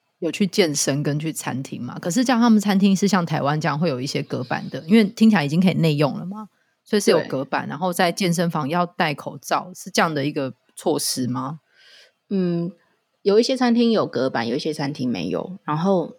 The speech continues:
Speaker 2: 基本上他们都，呃，因为他们那个，嗯，通讯软体是用 KakaoTalk，然后 KakaoTalk 它必须是要登记一个电话号码，
Speaker 1: 嗯。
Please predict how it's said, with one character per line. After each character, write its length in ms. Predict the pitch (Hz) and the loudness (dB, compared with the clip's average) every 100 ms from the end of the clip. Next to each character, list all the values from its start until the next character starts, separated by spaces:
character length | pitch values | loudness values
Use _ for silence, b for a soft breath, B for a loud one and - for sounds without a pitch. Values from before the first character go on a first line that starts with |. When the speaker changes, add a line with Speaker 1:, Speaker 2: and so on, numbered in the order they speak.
| - | -6
Speaker 2:
基 140 | 233 | -2
本 160 | 208 143 | 0 0
上 320 | 190 180 147 | 0 -2 -2
他 140 | - | 0
们 160 | 208 175 | 2 2
都， 360 | 175 170 165 - b b b _ _ _ - | 2 0 -2 -8 b b b _ _ _ -8
呃， 200 | 160 151 | -6 0
因 120 | 233 | 4
为 80 | 262 | 4
他 140 | 233 | 4
们 320 | 214 175 156 - | 2 0 -4 -6
那 140 | 190 | -4
个， 380 | 196 165 135 104 - _ _ | 0 0 0 -4 -14 _ _
嗯， 300 | 165 143 131 - _ _ | -8 -6 -6 -12 _ _
通 220 | - 226 | -2 0
讯 180 | 226 247 | 2 2
软 240 | 190 147 143 | 2 2 0
体 140 | 156 | -4
是 140 | 143 | -2
用 160 | 170 143 | -2 -2
KakaoTalk， 640 | - 143 147 139 - - - - | -4 -4 -2 -4 -4 -8 -8 -12
然 180 | - 165 | -4 0
后 120 | 190 | 0
KakaoTalk 640 | 196 185 190 185 196 - 196 | 0 -2 -2 0 -2 -2 -4
它 100 | 185 | -4
必 160 | 196 | -4
须 180 | 185 175 | -4 -4
是 160 | 165 180 | -2 0
要 120 | 170 | 0
登 260 | 165 160 | 2 0
记 180 | 147 175 | 0 -2
一 120 | 127 | -2
个 320 | 135 143 131 - b b b _ - | -2 -2 -4 -6 b b b _ -4
电 160 | 185 | -2
话 180 | 151 147 | 0 -2
号 260 | 143 - 143 | -2 -4 -6
码， 160 | - | -6
Speaker 1:
嗯。 80 | 71 | -14